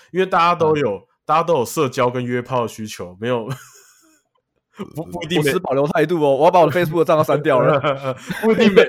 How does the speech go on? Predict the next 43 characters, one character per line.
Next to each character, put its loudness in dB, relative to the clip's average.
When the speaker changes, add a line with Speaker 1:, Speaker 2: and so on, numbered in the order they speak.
Speaker 1:
不 -2
一 -2
定 0
每 2
个 0
人 0
都 0
会 0
得 -2
癌 -6
症。 -6
<laughs> -20
Speaker 2:
是 -10
啊， -2
但 -2
是， -10
但 -4
是 -2
我 2
说， -2
我 2
会 2
这 0
样 -2
觉 -6
得 -8
啊， -10
就 -12
是 -8
通 -4
常 0
这 0
种 -2
状 -2
况 0
啊， -4
就 -10
是， -4
呃， -8
应 -10
该 -6
是 -10
说， -2